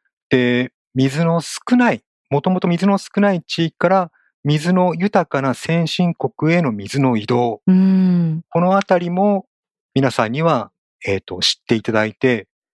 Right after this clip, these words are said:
Speaker 1: 製品が作られる過程で、それと水とどういう関係があるのかな。なるべく、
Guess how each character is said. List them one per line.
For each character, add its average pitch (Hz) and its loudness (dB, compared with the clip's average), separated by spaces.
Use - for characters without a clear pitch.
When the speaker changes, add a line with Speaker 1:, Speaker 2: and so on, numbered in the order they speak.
Speaker 1:
製 147 0
品 156 -4
が 165 0
作 - -6
ら 139 2
れ 147 2
る 123 -4
過 - -8
程 143 -2
で、 180 -2
そ - -4
れ 117 0
と 139 -2
水 120 -2
と 131 0
ど 180 2
う 233 2
い 156 0
う 113 -2
関 120 -2
係 120 -2
が 113 -2
あ 127 -2
る 120 -4
の 95 -12
か 107 -8
な。 127 -2
な 113 2
る 139 -2
べ 160 -2
く、 202 0